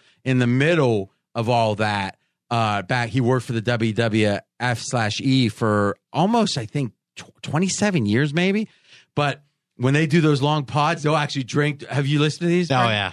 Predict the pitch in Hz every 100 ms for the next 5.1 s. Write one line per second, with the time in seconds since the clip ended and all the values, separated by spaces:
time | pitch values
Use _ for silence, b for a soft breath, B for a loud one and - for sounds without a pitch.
0 | - 117 107 131 123 156 117 113 151 139
1 | 135 120 117 104 - 107 98 208 349 427
2 | - - 269 320 220 196 349 247 139 113
3 | 92 - 185 220 - 165 196 170 180 180
4 | 170 147 135 135 131 120 185 220 165 123